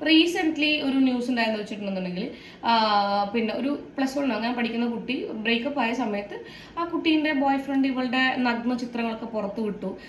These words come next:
അപ്പം അതാ, അതാ, അതാ ആ കുട്ടി തളർത്തിയിട്ടൊന്നുമില്ല, അത് വേറെ കാര്യം. ആ, എന്താ വെച്ചിട്ടുണ്ടെങ്കിലും അത് അയച്ചു കൊടുത്തത് കൊണ്ടായിരിക്കാം, ആ, അറിയില്ല എനിക്ക്, I don't know. നിങ്ങൾ ഇത് ഈ ഇങ്ങനെ അയച്ചു കൊടുക്കുന്ന സമയത്ത് നിങ്ങൾ എന്താ കുട്ടികളെ വിചാരിക്കുന്നത്? അത് അവിടെ ഉണ്ടാവില്ല. ഇപ്പൊ Snapchat,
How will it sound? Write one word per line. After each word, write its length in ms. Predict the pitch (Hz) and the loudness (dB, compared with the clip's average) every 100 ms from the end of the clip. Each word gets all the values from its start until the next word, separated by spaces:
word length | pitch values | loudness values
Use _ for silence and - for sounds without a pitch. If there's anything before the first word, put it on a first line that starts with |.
| - - | -18 -14
അപ്പം 120 | - | -4
അതാ, 160 | 208 202 | -2 0
അതാ, 360 | 247 214 262 269 | 0 2 0 0
അതാ 160 | 214 269 | 0 0
ആ 140 | 294 | 0
കുട്ടി 220 | 302 269 | -2 -4
തളർത്തിയിട്ടൊന്നുമില്ല, 640 | 311 285 277 294 330 339 320 | 0 -2 0 -2 0 0 0
അത് 100 | 285 | 0
വേറെ 120 | 285 | -2
കാര്യം. 320 | - 233 320 - - - 254 | -4 -6 -6 -12 -18 -10 0
ആ, 100 | 240 240 240 233 - | 2 2 2 0 0
എന്താ 160 | 311 320 | 2 2
വെച്ചിട്ടുണ്ടെങ്കിലും 680 | 320 - 320 330 320 311 320 | 0 -6 -2 2 4 4 2
അത് 140 | 302 | 2
അയച്ചു 420 | 311 311 294 294 | 2 2 2 0
കൊടുത്തത് 220 | 302 269 294 | 0 0 2
കൊണ്ടായിരിക്കാം, 640 | 294 285 277 269 269 277 269 - | 2 4 2 0 0 0 -2 -4
ആ, 220 | 226 214 | -2 0
അറിയില്ല 260 | 233 233 196 | 0 0 -2
എനിക്ക്, 180 | 180 | 0
I 40 | 190 | 0
don't 180 | 196 185 | 0 -2
know. 140 | 175 - - - - 285 | -6 -10 -16 -16 -4 2
നിങ്ങൾ 220 | 330 359 | 4 4
ഇത് 540 | 349 302 330 269 233 | 2 4 4 2 -2
ഈ 320 | 240 269 269 - - - | -2 0 0 -2 -16 -12
ഇങ്ങനെ 280 | - 269 294 | 2 4 6
അയച്ചു 340 | 247 240 277 | 4 2 0
കൊടുക്കുന്ന 340 | 254 240 240 | 0 0 0
സമയത്ത് 180 | 233 226 | 2 2
നിങ്ങൾ 160 | 220 247 | 2 0
എന്താ 160 | 202 | 0
കുട്ടികളെ 300 | 202 190 185 | -2 -4 -4
വിചാരിക്കുന്നത്? 760 | 190 170 170 170 170 165 160 160 - - - | -4 -4 -8 -8 -8 -6 -8 -8 -12 -8 -2
അത് 320 | 202 226 - - - - - - 233 | 0 0 -4 -12 -18 -20 -20 -8 0
അവിടെ 240 | 220 240 | 4 4
ഉണ്ടാവില്ല. 540 | 240 226 233 247 240 | 4 4 2 2 0
ഇപ്പൊ 160 | 240 277 | 0 -2
Snapchat, 840 | 269 285 269 269 - 254 185 175 | 4 8 8 6 4 2 2 -4